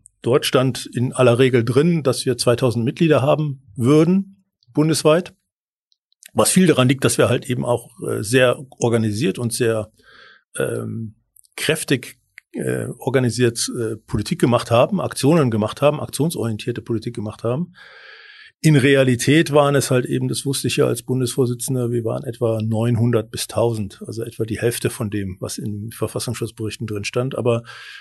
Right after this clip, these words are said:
einfach von der Mächtigkeit ganz offensichtlich halt eben wurden wir deutlich, äh,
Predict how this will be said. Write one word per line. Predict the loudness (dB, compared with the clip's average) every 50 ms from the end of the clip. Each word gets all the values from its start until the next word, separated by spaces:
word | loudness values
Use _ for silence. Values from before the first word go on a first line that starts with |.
| -4
einfach | 0 0 2 2 2 2
von | 4 4
der | 4 4
Mächtigkeit | 4 4 2 2 2 0 0 0 2 0 2 2 2 0 0
ganz | 0 -2 -2 -2
offensichtlich | -4 -4 -2 -2 -2 -2 -2 -4 -6 -8 -8 -6
halt | -6 -6 -6
eben | -6 -6 -4 -4 -4
wurden | -4 -4 -4 -4 -4
wir | -6 -6
deutlich, | -6 -6 -8 -8 -6 -6 -8 -8 -8 -14 -16 _ -8
äh, | -6 -6 -6 -6